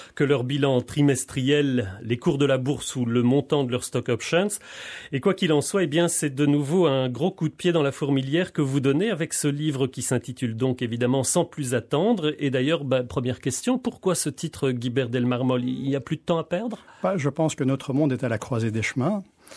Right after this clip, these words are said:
Speaker 2: Euh, la possibilité de se détruire très, très vite, comme, euh, en font état les, les médias en, en exposant toutes les crises auxquelles on fait face. Mais c'est aussi une opportunité de montrer quelque chose de tout à fait nouveau et qui est en train d'émerger, mais je pense qu'il y a urgence et donc il faut bouger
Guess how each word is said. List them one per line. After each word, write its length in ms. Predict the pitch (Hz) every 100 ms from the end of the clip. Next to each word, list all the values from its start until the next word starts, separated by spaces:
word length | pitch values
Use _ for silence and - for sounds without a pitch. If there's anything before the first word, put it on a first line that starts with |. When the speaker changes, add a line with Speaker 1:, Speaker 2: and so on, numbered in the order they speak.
| - - _ -
Speaker 2:
Euh, 280 | 135 120 123
la 140 | 120
possibilité 680 | - 110 123 110 107 107 123
de 140 | 110
se 120 | -
détruire 420 | 113 110 - 110 -
très, 160 | 107
très 180 | - 104
vite, 220 | 101 135
comme, 480 | - 104 101 98 98 95
euh, 100 | 98 95 - _ - - _ _
en 60 | 117
font 180 | - 110
état 320 | 113 123 113
les, 300 | 104 104 139
les 140 | 104
médias 420 | 104 104 107 117 110
en, 100 | 101
en 220 | 101 107
exposant 440 | 110 - 110 113
toutes 160 | 110 117
les 100 | 117
crises 300 | - 131 113
auxquelles 280 | 107 113 107
on 60 |
fait 140 | 101 107
face. 440 | - 160 - - 220
Mais 140 | 131
c'est 180 | 131 -
aussi 180 | - 127
une 100 | 127
opportunité 500 | - - 123 127 127
de 60 |
montrer 300 | 127 120 139
quelque 300 | 127 131 135
chose 240 | - 143 120
de 80 |
tout 180 | 110 127
à 80 | 127
fait 160 | - 120
nouveau 380 | 117 104 117 - - - - -
et 80 | 139
qui 120 | 139
est 100 | 127
en 100 | 127
train 200 | - 127
d'émerger, 640 | 110 110 107 101 117 165
mais 320 | 139 104 104 98
je 140 | 92
pense 240 | - 110
qu'il 160 | - 107
y 80 | 107
a 20 |
urgence 560 | 110 117 95 107 117 123
et 60 |
donc 160 | 107 113
il 100 | 110
faut 160 | - 101
bouger 360 | 120 110 107